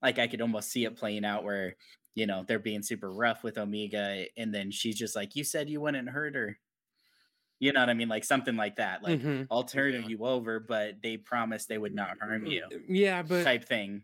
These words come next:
Speaker 1: you know, something like that.
Speaker 2: Yeah, I agree. Like, she might feel bad about it, but realistically, come on. Sid knows what the Empire's about.
Speaker 1: That's true.
Speaker 2: Like, like,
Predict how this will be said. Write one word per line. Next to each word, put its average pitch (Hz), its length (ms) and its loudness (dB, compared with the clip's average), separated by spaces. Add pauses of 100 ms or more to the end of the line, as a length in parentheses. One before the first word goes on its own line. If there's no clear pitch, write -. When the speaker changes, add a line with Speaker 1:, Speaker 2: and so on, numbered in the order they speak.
(120)
Speaker 1:
you 113 140 -2
know, 98 160 -2
something 135 400 2
like 92 240 -8
that. - 180 -14
Speaker 2:
Yeah, 220 300 4
I 220 140 2
agree. 196 600 4
Like, 185 500 2
she 185 120 2
might 170 200 4
feel 156 180 2
bad 131 300 0
about 147 300 2
it, 143 260 2
but 127 240 -2 (340)
realistically, 160 800 4 (100)
come 180 200 2
on. 110 320 -2 (580)
Sid 202 300 4
knows 139 360 2
what 139 200 0
the 131 160 0
Empire's 120 460 0
about. 107 420 -2 (460)
Speaker 1:
That's 110 220 0
true. - 160 -2
Speaker 2:
Like, 113 220 -2 (380)
like, 147 400 0